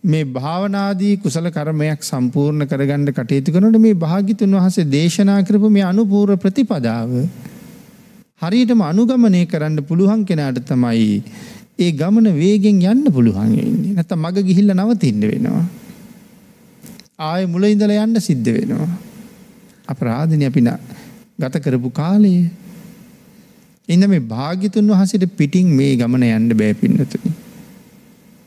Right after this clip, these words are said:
ඒක භාග්‍යතුන් වහන්සේට අනුවම තමයි ඒ ගමන යන්න කටයුතු කරන්න ඕනේ. ඒ නිසා මෙන්න මේ මට්ටමට දියුණු කරපු කෙනෙකුට තමයි භාග්‍යතුන් වහන්සේ දේශනා කරන්නේ දැන් හුදකලා වෙලා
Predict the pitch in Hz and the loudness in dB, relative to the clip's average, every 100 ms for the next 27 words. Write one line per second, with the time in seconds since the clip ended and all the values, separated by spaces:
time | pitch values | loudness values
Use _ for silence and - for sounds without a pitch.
0 | _ - 160 131 120 120 120 123 120 120 | _ -6 -2 -2 -2 -2 0 2 2 0
1 | 139 - 120 147 170 170 180 110 104 117 | -2 -2 0 2 4 2 0 0 0 4
2 | 165 175 - - - - - _ - 123 | 4 2 -4 -20 -20 -20 -20 _ -4 0
3 | 110 113 113 113 127 - 104 110 101 - | 2 2 2 2 0 -2 0 0 0 -2
4 | 107 113 131 120 - 139 - - - - | -2 -2 0 0 0 -2 -10 -20 -20 -20
5 | _ - 139 156 180 - 120 110 113 - | _ -4 0 2 0 0 -6 -6 -8 -14
6 | - - - 135 170 220 240 233 220 214 | -18 -16 -8 -4 0 4 4 4 4 2
7 | 185 147 160 - - 240 233 190 151 180 | 2 -2 -8 -8 0 2 2 2 2 4
8 | 240 247 - 170 156 151 175 185 175 156 | 4 4 0 -2 -2 -2 0 0 0 -2
9 | 139 135 147 143 131 131 127 127 123 120 | -2 -4 -2 -2 -2 -4 -4 0 0 0
10 | 120 127 120 117 120 117 113 120 135 196 | 0 2 2 0 -2 -2 -2 -4 -2 -2
11 | 285 185 170 156 131 120 117 110 104 104 | 0 2 0 -2 -4 -4 -2 -2 -2 -2